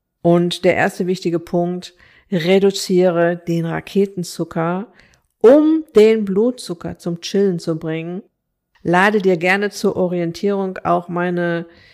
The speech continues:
Zuckerwürfelliste für null Euro runter, in der ich Lebensmittel in Zuckerwürfel umgerechnet habe, die dir sofort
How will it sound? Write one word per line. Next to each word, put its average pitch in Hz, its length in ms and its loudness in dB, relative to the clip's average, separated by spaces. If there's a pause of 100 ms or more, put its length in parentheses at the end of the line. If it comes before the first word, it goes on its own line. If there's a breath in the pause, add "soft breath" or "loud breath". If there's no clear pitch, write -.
(140 soft breath)
Zuckerwürfelliste 208 960 2
für 175 220 -4
null 214 420 0
Euro 190 440 -2
runter, 190 720 -4 (360 soft breath)
in 180 240 0
der 180 360 -2
ich - 420 -8 (160)
Lebensmittel 196 880 2
in 175 220 -12
Zuckerwürfel 190 580 -4
umgerechnet 180 600 -8
habe, 170 300 -4
die 165 200 -6
dir 160 200 -4
sofort 170 840 0